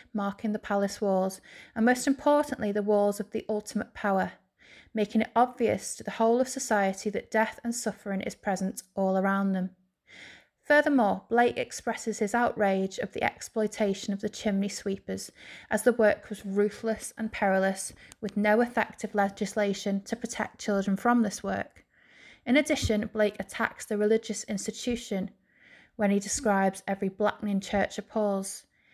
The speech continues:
He felt that the religion was hy-, hypocritical. In particular, children were let down by the church. In the last verse of the poem, he outlines several of the societal ills which have come about through the misuse of power.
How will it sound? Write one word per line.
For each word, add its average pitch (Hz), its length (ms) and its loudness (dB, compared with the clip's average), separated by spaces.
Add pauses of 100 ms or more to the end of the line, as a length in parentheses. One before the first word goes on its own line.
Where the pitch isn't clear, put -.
(280)
He 233 140 -4
felt - 380 2
that - 160 0
the 220 80 0
religion 214 500 2
was 208 140 -6
hy-, - 240 -6
hypocritical. - 840 -6 (400)
In 208 80 -4
particular, 214 680 0 (160)
children 214 420 -2
were 208 80 0
let 202 200 -2
down 185 280 -2
by 185 160 -2
the 190 80 -6
church. - 640 -6 (1200)
In 240 120 2
the 277 80 6
last 269 480 2
verse 214 360 2
of - 60 -20
the - 80 -14
poem, 202 520 -4 (100)
he 226 120 -4
outlines 214 540 0
several 247 400 2
of - 120 -2
the 214 100 -4
societal 220 720 -2
ills 208 440 0 (200)
which - 180 -8
have 208 140 -6
come 233 140 0
about 220 360 0
through - 160 -4
the 202 80 0
misuse 196 520 -4
of - 200 -16
power. 190 360 -4